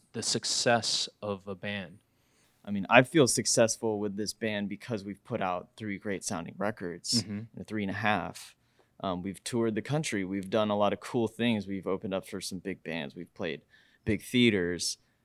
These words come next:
Speaker 2: Um, but do we still have to work on the side? Yeah. So it's, it's
Speaker 1: Mm.
Speaker 2: tough to say, are we really successful? Well, we're not as successful as we'd like to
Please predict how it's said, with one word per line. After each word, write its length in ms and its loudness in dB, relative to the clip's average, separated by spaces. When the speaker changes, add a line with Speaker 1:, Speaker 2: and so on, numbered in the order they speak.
Speaker 2:
Um, 420 -2
but 240 4
do 80 -4
we 100 0
still 240 2
have 160 -4
to 80 -4
work 200 -2
on 120 2
the 80 -2
side? 380 0
Yeah. 360 0
So 260 0
it's, 260 -4
it's 240 0
Speaker 1:
Mm. 60 -12
Speaker 2:
tough 400 6
to 120 -6
say, 460 2
are 120 2
we 120 -2
really 300 2
successful? 800 -2
Well, 300 -2
we're 100 0
not 200 6
as 100 -2
successful 500 -2
as 140 -6
we'd 160 -6
like 260 2
to 300 -4